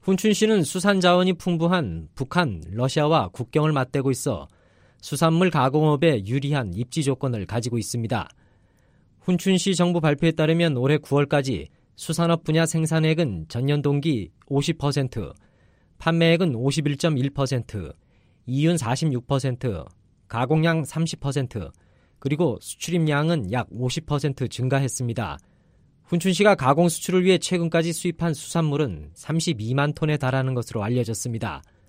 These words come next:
현재 가공업체와 무역업체 수백 개가 해당 업종에서 사업을 벌이고 있습니다.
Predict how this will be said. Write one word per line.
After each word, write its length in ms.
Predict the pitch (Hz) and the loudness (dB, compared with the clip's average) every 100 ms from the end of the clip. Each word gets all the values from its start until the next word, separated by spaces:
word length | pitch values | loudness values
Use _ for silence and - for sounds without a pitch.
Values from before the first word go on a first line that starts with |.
| _ _ _ _ _ _ _ | _ _ _ _ _ _ _
현재 300 | 160 170 190 | -2 2 2
가공업체와 840 | 110 139 160 170 165 - 185 156 | 2 2 6 4 4 0 2 2
무역업체 720 | 92 120 151 147 151 - 143 87 | 0 0 2 0 -4 -2 0 -2
수백 340 | - 123 151 | -6 0 0
개가 380 | 156 143 127 73 - _ _ _ | 0 -2 -2 -4 -14 _ _ _
해당 220 | 135 160 160 | 2 4 4
업종에서 500 | 156 165 151 151 135 | 2 0 0 0 -2
사업을 440 | - 131 131 110 | 0 2 2 0
벌이고 320 | 104 127 117 | -2 -2 -2
있습니다. 500 | 117 - 113 110 95 | -4 -4 -4 -4 -6